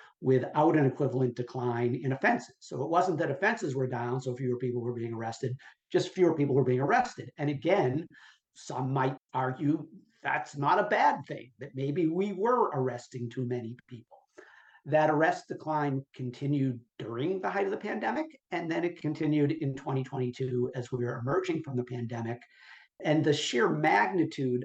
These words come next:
of the arrests for the Part Two less serious crimes, about sixty percent, uh, sixty-one percent when comparing twenty eighteen to twenty twenty-two, and then thirty-seven percent drop in more serious Part One arrests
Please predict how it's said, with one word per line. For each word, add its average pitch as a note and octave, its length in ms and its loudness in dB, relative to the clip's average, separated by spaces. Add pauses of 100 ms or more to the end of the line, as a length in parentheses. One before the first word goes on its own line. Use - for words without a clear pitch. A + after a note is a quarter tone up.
(140)
of C#3+ 340 0
the C#3 300 0
arrests C#3 520 -2
for C3+ 80 -12
the B2+ 120 -10
Part D#3 360 -2
Two D#3 320 2
less C#3+ 360 0
serious D3 440 -4
crimes, C#3 640 -2
about B2+ 300 -4
sixty - 460 -8
percent, B2 540 -4 (460)
uh, A#2+ 80 -4
sixty-one C#3+ 600 -2
percent C3+ 500 -2
when B2 200 -2
comparing B2 580 -2 (120)
twenty C3+ 320 0
eighteen B2+ 360 -4
to B2+ 80 -8
twenty B2 260 -4
twenty-two, D3+ 800 2 (380)
and B2+ 180 0
then B2+ 260 2
thirty-seven D#3+ 720 -2
percent C3 380 -6
drop A2+ 440 -2 (120)
in B2 380 0
more B2+ 240 0
serious B2 500 -2
Part A#2+ 360 -8
One A3 180 2
arrests A#2+ 540 -4